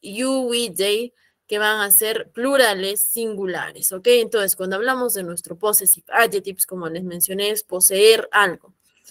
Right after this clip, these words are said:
Por ejemplo, si yo estoy haban-, hablando del personal pronoun, que es I, mi possessive adjective va a ser mío, ¿no? Mío. Si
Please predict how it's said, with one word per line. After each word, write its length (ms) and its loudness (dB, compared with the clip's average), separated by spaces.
Por 160 6
ejemplo, 320 4
si 140 0
yo 60 6
estoy 160 2
haban-, 360 2
hablando 440 2
del 180 -2
personal 420 0
pronoun, 500 0
que 160 -12
es 240 -2
I, 420 2
mi 160 -4
possessive 580 2
adjective 480 0
va 60 0
a 60 -2
ser 380 -2
mío, 520 -2
¿no? 280 -10
Mío. 520 -6
Si 400 -2